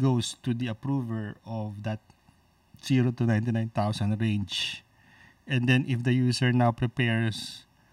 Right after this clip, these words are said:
a P O of, say, one hundred twenty thousand peso, then there will be another hierarchy of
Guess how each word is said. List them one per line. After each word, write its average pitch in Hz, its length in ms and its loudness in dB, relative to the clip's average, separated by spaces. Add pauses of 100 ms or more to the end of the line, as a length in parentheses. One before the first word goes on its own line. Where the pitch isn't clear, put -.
(340)
a 127 80 2
P 135 300 0
O 123 180 -2
of, 113 560 -2
say, 117 400 0
one 117 160 0
hundred 117 280 2
twenty 117 240 -4
thousand 113 420 -6
peso, 139 420 -2 (480)
then 127 240 4
there 127 180 4
will 123 140 2
be 123 220 2
another 117 440 4
hierarchy 110 680 0
of 101 320 -4